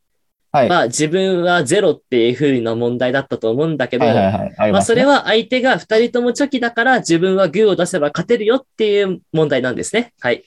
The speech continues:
Speaker 2: そういうことです。
Speaker 1: はい。そういうことですね。
Speaker 2: はい。
Speaker 1: まあ、なので、他にも取ってみると、まあ、十なら二っ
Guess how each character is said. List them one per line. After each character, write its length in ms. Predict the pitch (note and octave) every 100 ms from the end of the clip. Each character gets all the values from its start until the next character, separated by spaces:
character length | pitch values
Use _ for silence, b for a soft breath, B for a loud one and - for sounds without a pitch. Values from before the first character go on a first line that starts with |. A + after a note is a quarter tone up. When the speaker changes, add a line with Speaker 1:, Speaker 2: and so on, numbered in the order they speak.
| -
Speaker 2:
そ 120 | B2
う 20 |
い 20 |
う 40 | B2
こ 60 |
と 140 | B2 A#2
で 160 | C#3
す。 260 | C#3+ - - -
Speaker 1:
は 240 | A2+ A2+
い。 100 | G#2+
そ 80 | B2
う 20 |
い 20 |
う 20 | B2
こ 60 |
と 160 | D3 C3
で 100 | G2
す 100 | A#2
ね。 280 | D3+ G3+ -
Speaker 2:
は 140 | C#3 C#3+
い。 160 | - - _ _ -
Speaker 1:
ま 80 | C3+
あ、 140 | D#3+
な 80 | B2
の 100 | A2
で、 220 | D3+ C3
他 240 | B2 B2
に 80 | F#3
も 100 | D#3
取 160 | C3 B2+
っ 20 |
て 160 | - A2
み 120 | G2+
る 120 | F#2+
と、 360 | D#3+ D#3+ A#2 -
ま 120 | A2+ A#2
あ、 20 |
十 240 | C3+ D#3+
な 120 | C3 G#2
ら 140 | F2
二 140 | G#2+
っ 60 | G#2+